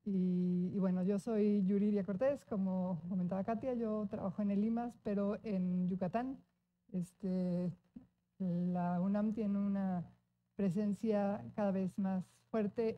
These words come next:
en, en, en Mérida y en el imas somos como catorce, catorce investigadores actualmente. Este, y bueno, este, les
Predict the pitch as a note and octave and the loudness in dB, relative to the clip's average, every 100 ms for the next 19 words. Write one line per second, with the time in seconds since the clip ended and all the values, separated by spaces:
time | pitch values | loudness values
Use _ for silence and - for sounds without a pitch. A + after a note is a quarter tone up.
0 | G#3+ F3+ F3 E3+ - _ _ _ _ - | -2 0 0 -2 -4 _ _ _ _ -10
1 | F#3 F3 F3 F#3+ G3+ F3 F#3+ A3+ B3 B3 | -4 0 0 -2 -4 -2 0 0 -2 -4
2 | C#4 C#4+ - F#3 F3 F3 F3 F#3 G#3 G3+ | -6 -10 -6 -2 -2 -2 0 0 0 0
3 | G3 G3+ F#3+ F3+ - E3 E3 G#3 - F3 | -2 -2 -4 -4 -6 -6 -6 -6 -8 -8
4 | - G3 F#3+ - G3+ F#3+ F#3+ F#3+ G3 G3 | -4 -4 -4 -6 -4 -2 -2 -2 -2 -4
5 | F#3+ - F3+ F3 F#3 D#3 F3 F3 G3 F#3 | -6 -8 -6 -2 -4 -4 -4 -4 -4 -6
6 | - F3 F#3+ G3+ C4 - _ _ _ _ | -6 -6 -4 -4 -6 -14 _ _ _ _
7 | _ _ _ D#3+ D3 - G3 F#3 F3+ E3+ | _ _ _ -18 -18 -8 -4 -2 -2 -4
8 | - _ _ G3+ F#3 - A3 G3+ G#3+ G3+ | -10 _ _ -2 -2 0 2 4 2 -2
9 | A3+ A3+ A#3 | -8 0 2